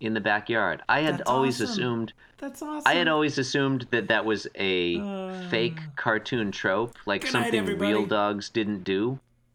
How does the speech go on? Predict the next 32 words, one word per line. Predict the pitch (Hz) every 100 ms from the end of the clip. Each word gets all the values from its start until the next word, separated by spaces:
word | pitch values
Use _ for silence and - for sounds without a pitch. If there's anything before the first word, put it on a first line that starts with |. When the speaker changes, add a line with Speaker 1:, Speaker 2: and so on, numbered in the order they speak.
| _
Speaker 1:
But | 120 120
he | 123
seriously, | 113 - - 135 139 139 135 139 135 -
like, | 120 - -
in | 123
our | 180
yard, | 151 170 165
you've | 208 196
seen | - 233
our | 190 127
yard. | 127 165 113 82 76 _ - - - _
It | 156
is | 151 131
lar-, | 139 160 -
it | 151
is | 123
just | - 202 196 175
a |
patio. | - 151 139 127 95 87 76 -
There | 147 123
is | 98
very | 87 104 170 160
little | 135 135 - 127
earth | 127 92 - _ _ -
there. | 104 135 104 80 - - - - - _ _ - _ _ 123
But | -
what | 139 160
little | 156 156 135
earth | 143 143 143
area | 135 127 117
there | 123 127
is, | 127 92 -